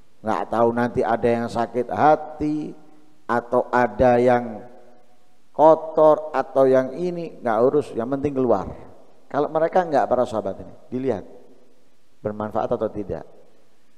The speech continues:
madharat atau tidak. Ini manfaatnya lebih besar atau madharatnya?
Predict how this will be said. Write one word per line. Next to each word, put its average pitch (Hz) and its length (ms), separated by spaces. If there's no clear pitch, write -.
madharat 107 500
atau 110 300
tidak. 95 340
Ini 127 320
manfaatnya 117 560
lebih 117 240
besar 135 240
atau - 160
madharatnya? 110 680